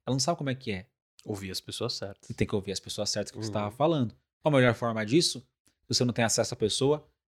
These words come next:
Speaker 1: leia a biografia, leia livro da pessoa,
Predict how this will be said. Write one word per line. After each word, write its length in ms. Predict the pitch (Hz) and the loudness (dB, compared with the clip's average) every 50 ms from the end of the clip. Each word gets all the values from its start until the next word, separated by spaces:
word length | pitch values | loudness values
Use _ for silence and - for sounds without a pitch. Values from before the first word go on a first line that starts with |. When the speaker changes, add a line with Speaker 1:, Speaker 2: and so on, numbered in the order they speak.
| _ - | _ 0
Speaker 1:
leia 360 | 117 113 123 135 151 151 143 | 4 8 10 12 12 12 10
a 20 | 127 | 8
biografia, 840 | 131 123 113 113 107 101 - - - 110 110 110 110 110 110 117 _ _ _ _ _ _ _ _ _ _ _ - | 8 6 4 4 2 0 -2 -6 -10 -8 -6 -6 -6 -8 -10 -12 _ _ _ _ _ _ _ _ _ _ _ 2
leia 360 | 113 117 131 147 151 143 135 | 6 8 10 10 10 10 8
livro 280 | 120 117 120 117 117 113 | 6 6 2 0 -2 -2
da 120 | 107 104 | -4 -4
pessoa, 640 | - 107 98 - - - 110 104 104 104 104 104 | -4 -6 -8 -8 -6 -6 -6 -6 -6 -8 -10 -14